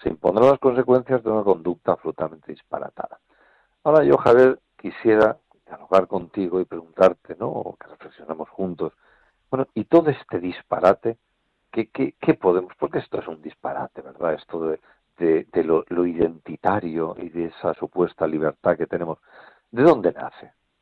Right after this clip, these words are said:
Yo te apunto algo. Nace de una profunda crisis antropológica, ¿no? De, de querer ser el centro de la creación. Nosotros creamos nuestro mundo.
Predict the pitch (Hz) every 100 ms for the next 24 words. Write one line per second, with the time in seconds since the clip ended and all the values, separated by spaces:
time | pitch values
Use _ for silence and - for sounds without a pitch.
0 | _ 131 135 - - 90 - 76 80 -
1 | - _ _ _ _ _ 120 131 131 -
2 | 131 143 _ 92 101 110 - - 117 107
3 | 90 80 - 117 107 - 78 - 80 -
4 | - - 76 71 - - 78 76 85 85
5 | 82 - - _ _ _ 90 90 85 -
6 | _ _ - 104 117 - 127 107 92 -
7 | - 156 135 - 98 87 85 78 - 80
8 | 73 73 - 80 71 - 82 - 101 92
9 | 90 - - 80 107 104 80 - 80 76
10 | _ 78 78 76 71